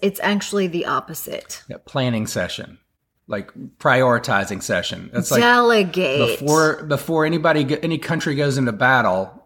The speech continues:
Speaker 2: they're gonna go sit together and they're gonna discuss, "Okay, what are the logistics? What does this look like? And what's the plan?"
Speaker 1: And let's get smarter is, is a, is a good belief, but let's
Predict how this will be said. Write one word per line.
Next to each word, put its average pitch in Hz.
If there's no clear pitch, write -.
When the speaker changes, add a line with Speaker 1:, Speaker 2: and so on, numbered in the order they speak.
Speaker 2:
they're 113
gonna 113
go 113
sit 131
together 117
and 110
they're 107
gonna 104
discuss, 104
"Okay, 110
what 120
are 160
the 156
logistics? 120
What 120
does 135
this 131
look 117
like? 101
And 110
what's 123
the 113
plan?" -
Speaker 1:
And 220
let's 233
get 240
smarter 220
is, 190
is 175
a, 165
is 190
a 175
good 180
belief, 175
but -
let's -